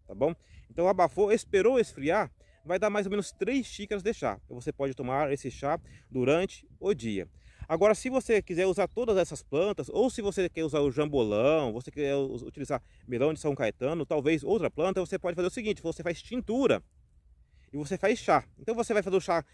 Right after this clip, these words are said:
com o processo que eu mostrei pra vocês, que eu ensinei vocês. E quando o chá estiver pronto, e quando você for tomar o chá, você pinga a tintura no chá. Você pode fazer o, a tintura na tua casa,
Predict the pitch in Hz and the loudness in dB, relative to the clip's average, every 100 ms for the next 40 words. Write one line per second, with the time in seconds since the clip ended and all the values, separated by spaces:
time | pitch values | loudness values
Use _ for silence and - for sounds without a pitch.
0 | - 196 190 180 190 - - 202 196 - | -6 -4 0 0 0 -2 0 0 0 -4
1 | 156 151 - 160 175 123 107 156 - 151 | -8 -8 -2 0 0 -2 -2 -6 -6 -6
2 | 143 147 113 113 131 240 - - - - | -4 -4 -4 -4 -4 -4 -10 -20 -20 -20
3 | - - 247 254 226 196 214 - 156 214 | -14 2 2 4 -2 -2 -4 -2 0 2
4 | 254 165 180 220 220 180 202 190 196 190 | 0 -2 -2 -2 -2 -4 -8 -4 -4 2
5 | 220 139 180 208 139 _ _ 147 190 - | 2 0 0 0 -2 _ _ -6 -6 -2
6 | 202 185 196 - 226 214 247 269 254 - | 0 0 -2 -4 -6 -2 0 0 -2 -8
7 | - 226 - 131 - - - 233 196 180 | -10 -10 -2 -2 -2 -12 -14 -6 -4 -2
8 | 185 151 151 - - 143 165 156 220 285 | -2 -2 -2 -6 -10 -8 -8 -6 -4 -2
9 | 294 - - _ 135 - 185 151 165 202 | -4 -10 -20 _ -16 -4 -4 -2 0 2
10 | 220 233 | 0 -4